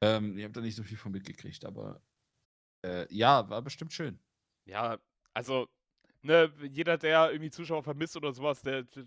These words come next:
Speaker 2: das ist krass, aber es, es geht einfach nicht, das kannst du nicht bringen. Das ist eine Katastrophe, ey. Ja, aber müsst ihr alle wissen.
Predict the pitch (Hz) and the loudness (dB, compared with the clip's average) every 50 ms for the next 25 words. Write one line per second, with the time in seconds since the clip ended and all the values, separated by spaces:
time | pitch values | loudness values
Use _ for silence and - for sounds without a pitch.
0 | _ _ - 123 117 131 131 - - - - - - 117 135 - - - 107 110 | _ _ -14 -14 -12 -14 -16 -16 -18 -18 -14 -8 -4 -4 -4 -4 -6 -12 -10 -6
1 | 113 107 107 104 _ _ _ _ _ _ _ _ _ _ _ _ _ _ _ _ | -6 -6 -6 -6 _ _ _ _ _ _ _ _ _ _ _ _ _ _ _ _
2 | _ _ _ _ _ _ _ _ _ _ - 120 127 - - - 110 104 - - | _ _ _ _ _ _ _ _ _ _ -10 -10 -8 -10 -10 -14 -14 -14 -14 -16
3 | 101 101 101 95 101 101 - 98 95 98 95 - - 101 - - - 101 98 - | -16 -14 -12 -12 -12 -12 -12 -16 -16 -16 -18 -20 -20 -20 -18 -16 -18 -18 -16 -16
4 | 104 98 95 - - - 95 95 95 98 92 - _ _ _ _ _ _ _ _ | -18 -18 -20 -20 -20 -20 -20 -18 -20 -20 -20 -20 _ _ _ _ _ _ _ _
5 | _ _ _ _ _ _ _ _ _ _ _ _ _ _ _ _ _ _ _ - | _ _ _ _ _ _ _ _ _ _ _ _ _ _ _ _ _ _ _ -20
6 | 98 98 98 92 - - - - - - - - - 104 101 - 110 - 104 98 | -20 -20 -20 -18 -18 -18 -16 -16 -16 -16 -18 -20 -20 -20 -18 -14 -12 -12 -12 -14
7 | - - 107 104 104 98 - 110 107 107 104 104 104 - _ _ _ _ _ _ | -16 -14 -12 -10 -10 -10 -10 -10 -10 -8 -8 -8 -10 -14 _ _ _ _ _ _
8 | _ _ _ _ _ _ _ _ _ _ _ _ _ _ _ _ _ _ _ _ | _ _ _ _ _ _ _ _ _ _ _ _ _ _ _ _ _ _ _ _
9 | _ _ _ _ _ _ - - 202 262 240 170 170 - 160 156 175 175 180 180 | _ _ _ _ _ _ 2 6 8 8 6 6 2 -2 0 2 4 4 6 6
10 | 180 175 175 175 170 165 165 _ _ _ _ - - _ _ _ _ _ _ _ | 4 4 2 2 0 -4 -10 _ _ _ _ -20 -20 _ _ _ _ _ _ _
11 | _ _ _ _ _ _ _ - 196 196 226 - - 226 233 247 226 214 170 202 | _ _ _ _ _ _ _ -14 -8 -8 -8 -8 -2 2 2 2 2 2 0 0
12 | 180 156 165 156 - - 127 123 131 131 - | 0 -2 -4 -8 -8 -10 -14 -14 -14 -18 -20